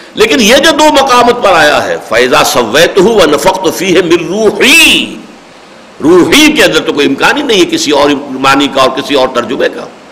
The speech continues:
تو معلوم ہوا اس روح، روح کو اللہ تعالیٰ اپنی ذات کی طرف منسوب فرما رہے ہیں۔ ان اعتبارات سے دیکھیے تو معلوم ہوگا کہ در حقیقت یہ جو روح انسانی ہے، یہ ذات باری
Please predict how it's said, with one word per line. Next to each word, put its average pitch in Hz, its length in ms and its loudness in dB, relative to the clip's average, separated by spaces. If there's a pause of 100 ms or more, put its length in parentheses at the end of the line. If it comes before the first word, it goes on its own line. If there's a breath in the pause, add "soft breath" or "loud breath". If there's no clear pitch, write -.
(600 loud breath)
تو 123 80 -4
معلوم 160 380 2
ہوا 156 120 4
اس 156 220 2
روح، 175 180 0 (140)
روح 160 280 0
کو 156 80 2
اللہ 127 280 -2
تعالیٰ 135 300 0
اپنی 123 260 -4
ذات 175 520 0
کی 160 80 -2
طرف 165 280 0
منسوب 160 640 -2
فرما 85 440 -6
رہے - 80 -14
ہیں۔ - 120 -20 (1000 loud breath)
ان 302 220 0 (120)
اعتبارات 151 640 0
سے 131 100 -2
دیکھیے 123 360 -2
تو 120 140 -6
معلوم 113 320 -2
ہوگا 101 380 -4 (640 loud breath)
کہ 190 80 -2
در 180 300 2
حقیقت 170 500 0
یہ 170 160 2
جو 151 160 0
روح 180 300 0 (120)
انسانی 156 760 0
ہے، 165 220 4
یہ 151 180 2
ذات 147 360 0 (120)
باری 139 240 0